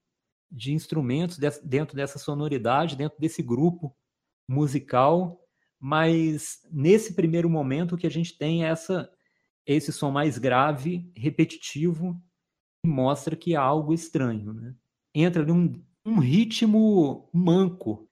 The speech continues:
tem alguma coisa ali que atravessa, né? E esse atravessar é o signo, pra mim, do desconforto, do conflito, é, da inadequação.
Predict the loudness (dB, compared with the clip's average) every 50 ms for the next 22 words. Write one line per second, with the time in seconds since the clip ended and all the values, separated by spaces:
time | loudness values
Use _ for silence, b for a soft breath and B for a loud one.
0 | _ _ -2 0 2 2 2 2 2 2 2 4 6 8 8 8 8 6 4 4
1 | 4 4 4 4 4 4 4 4 4 4 4 4 2 0 -6 -8 -8 -6 -6 -8
2 | -10 -12 -16 _ _ _ _ _ 0 4 4 6 6 6 4 4 0 -4 -4 0
3 | 2 2 2 2 -2 -2 2 2 2 4 4 2 4 4 4 4 2 0 -2 -2
4 | 0 2 2 2 0 -4 -8 -14 -20 _ _ _ _ _ _ _ _ -2 0 0
5 | 2 2 2 2 0 -2 -6 -10 -16 _ _ _ _ _ _ -16 -16 -16 -14 -10
6 | -4 0 0 0 0 0 -2 -2 -2 -4 -4 -4 -4 -4 -4 -4 -6 -6 -8 _
7 | _ _ _ _ -8 -4 -4 -4 -4 -4 -4 -2 -2 -2 -2 -2 -2 -2 -2 -2
8 | -2 -4 -8 -8 -8 -6 -6 -6 -6 -6 -6 -8 -6 -4 -2 -2 -4 -4 -6 -10
9 | -10 -12 _ _ _ _ _ _ _ _ _ -4 -2 -2 -2 -2 0 2 2 2
10 | 2 2 0 0 0 0 0 0 0 0 0 0 -4 -6 -4 -4 -4 -6 -8